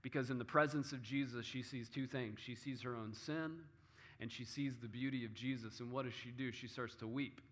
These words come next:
And her tears, she's weeping, and her tears start to fall on the feet of Jesus. And then she's overcome with emotion, and she can, she can't stand any longer. So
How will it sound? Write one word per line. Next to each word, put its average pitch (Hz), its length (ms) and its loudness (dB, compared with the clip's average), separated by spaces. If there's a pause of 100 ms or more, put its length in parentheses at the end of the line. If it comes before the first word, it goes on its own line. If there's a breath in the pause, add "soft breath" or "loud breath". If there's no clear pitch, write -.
(920 loud breath)
And 117 120 -2
her 113 100 2
tears, 160 580 6
she's 120 220 -2
weeping, 143 380 2
and 117 80 2
her 113 80 0
tears 160 400 2
start 123 220 -2
to 120 60 -8
fall 131 260 4
on 127 80 2
the 117 60 -2
feet 135 220 0
of 113 100 -4
Jesus. 127 460 0
And 123 160 0
then 147 140 4
she's 123 240 -2
overcome 139 640 0
with 135 180 -2
emotion, 110 460 -2
and 113 100 -4
she 113 120 -8
can, 120 300 -8
she - 140 -10
can't 127 260 -4
stand 151 360 2
any 107 140 -4 (100)
longer. - 300 -12 (840 loud breath)
So 123 320 2